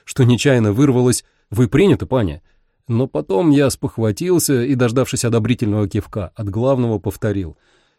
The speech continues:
«Мы с радостью берём вас на эту роль. Поздравляю». Пока Элишка заполняла необходимые документы для контракта,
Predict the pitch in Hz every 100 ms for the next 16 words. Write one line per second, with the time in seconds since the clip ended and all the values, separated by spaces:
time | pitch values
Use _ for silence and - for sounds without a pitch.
0 | - 117 117 120 113 117 113 143 135 151
1 | 117 107 123 131 127 - 101 98 110 92
2 | 82 - _ _ _ 131 123 147 127 107
3 | 82 - _ _ _ _ _ 104 92 -
4 | - 131 123 196 165 - 131 107 95 -
5 | 110 113 123 117 101 101 87 101 95 90
6 | 87 90 107 110 101 95 82 85 107 107
7 | 175 160 143 120